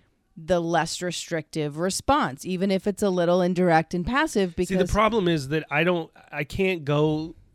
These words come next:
Speaker 2: I can't in the moment say, "I'm sorry," but I, and I understand that you probably don't recognize this, but I have sensory issues and issues with, uh,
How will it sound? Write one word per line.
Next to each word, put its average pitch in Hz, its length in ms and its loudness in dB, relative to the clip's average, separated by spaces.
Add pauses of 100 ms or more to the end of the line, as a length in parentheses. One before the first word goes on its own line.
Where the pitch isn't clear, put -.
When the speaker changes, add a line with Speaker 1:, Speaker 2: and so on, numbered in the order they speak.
(220)
Speaker 2:
I 147 120 -4
can't 202 360 0
in 170 140 -4
the 147 80 0
moment 156 480 0
say, 147 460 0 (640)
"I'm 254 220 -4
sorry," 110 600 -8 (440)
but 120 320 -2
I, 131 120 -6
and 147 200 -4
I 143 120 4
understand 160 540 0
that 113 100 -8 (160)
you 139 200 -2
probably 127 440 0
don't 120 240 -6
recognize 110 800 -6
this, 107 420 -10 (520)
but 127 200 -4 (280)
I 190 140 2
have 185 240 2 (440)
sensory 156 520 -2
issues 120 560 -6 (300)
and 123 520 -4
issues 160 360 -4
with, 135 100 -4 (340)
uh, 117 380 -6